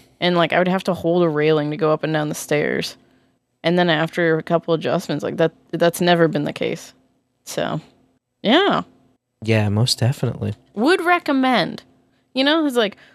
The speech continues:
Speaker 1: what's the worst that could happen? You just are like, "Eh, I didn't see a benefit to that."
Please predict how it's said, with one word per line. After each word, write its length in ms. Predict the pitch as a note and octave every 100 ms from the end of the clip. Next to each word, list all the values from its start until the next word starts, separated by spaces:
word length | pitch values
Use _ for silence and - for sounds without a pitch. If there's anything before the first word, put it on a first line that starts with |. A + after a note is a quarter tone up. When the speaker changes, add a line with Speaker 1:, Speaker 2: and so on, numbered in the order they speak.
| _
Speaker 1:
what's 220 | G#3+ B3+ -
the 120 | B3
worst 260 | A3+ A3
that 80 | G#3+
could 120 | G3 F#3+
happen? 420 | F3+ E3 D#3+ D#3+
You 80 | D#3+
just 360 | D#3+ D#3 - _ -
are 80 | E3+
like, 180 | D#3 D#3
"Eh, 200 | G3+ G#3
I 40 | F#3
didn't 180 | E3
see 120 | D3+ D#3+
a 40 |
benefit 420 | D#3 D#3 D#3+ D#3
to 100 | -
that." 240 | C#3+ C#3+